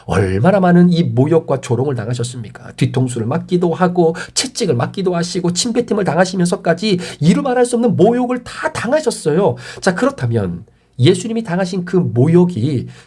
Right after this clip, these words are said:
정말 예수님이 경험하셨던 십자가의 고통보다 더 큰 끔찍한 고통이었을까요? 여러분, 예수님은 공생의 기간 동안에 배고픔을 경험하신 적도 있었습니다. 그렇죠?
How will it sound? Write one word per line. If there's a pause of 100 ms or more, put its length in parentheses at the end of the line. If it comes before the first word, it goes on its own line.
정말
예수님이
경험하셨던
십자가의
고통보다
더
큰
끔찍한
고통이었을까요? (1400)
여러분,
예수님은
공생의
기간
동안에 (240)
배고픔을
경험하신
적도
있었습니다.
그렇죠?